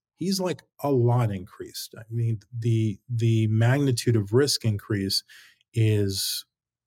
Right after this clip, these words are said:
is, is really big. I mean, it, it's, it's not, this isn't something that's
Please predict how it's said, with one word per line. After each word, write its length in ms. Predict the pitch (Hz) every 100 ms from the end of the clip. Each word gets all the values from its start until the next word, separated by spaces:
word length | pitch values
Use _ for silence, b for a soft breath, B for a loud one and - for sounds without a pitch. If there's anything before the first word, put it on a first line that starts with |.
| -
is, 320 | 120 110 - - _ _ _ _ _ _ _
is 280 | 135 120 - _ _ _ _ 156 160 196
really 260 | 185 151
big. 440 | 120 113 87 - - 120
I 60 |
mean, 80 | 117
it, 220 | 123 110 -
it's, 360 | 135 - - -
it's 220 | 131 -
not, 500 | 131 139 139 123 -
this 200 | 139 -
isn't 260 | 135 135 113
something 560 | - 127 117 120 113
that's 220 | 107 -